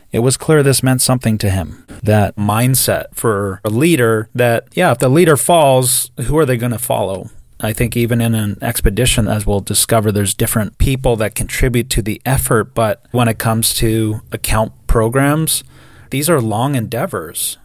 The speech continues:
And so someone has to lead that effort. If someone doesn't lead that effort, what's going to happen? It's gonna fall apart. And so the mindset and the aspiration is important. As account-based marketers, we need flexible perseverance.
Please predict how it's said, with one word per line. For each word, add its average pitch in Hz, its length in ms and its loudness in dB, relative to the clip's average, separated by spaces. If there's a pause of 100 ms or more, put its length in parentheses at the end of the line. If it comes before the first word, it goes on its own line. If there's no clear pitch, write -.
(140)
And 131 180 -4
so 131 200 0
someone 156 320 0
has 143 240 -2
to 139 100 -2
lead 127 400 -2
that 127 240 -2
effort. 127 340 -4
If 107 120 -4
someone 127 320 0
doesn't 127 340 0
lead 131 180 0
that 120 160 2
effort, 120 280 0
what's 113 220 -4
going 107 260 -6
to 98 80 -6
happen? 104 540 -8 (440)
It's - 80 -6
gonna 104 180 -4
fall 107 240 0
apart. 123 440 0
And 107 100 -4
so 113 300 0 (160)
the 127 120 0
mindset 127 840 -2
and 104 480 -8 (100)
the 113 180 -4
aspiration 113 1040 0
is 101 220 -2
important. 123 640 0 (760)
As 113 180 4
account-based 117 1040 -2
marketers, 123 680 2
we 117 120 4
need 127 220 2
flexible - 500 -2
perseverance. 110 1040 -2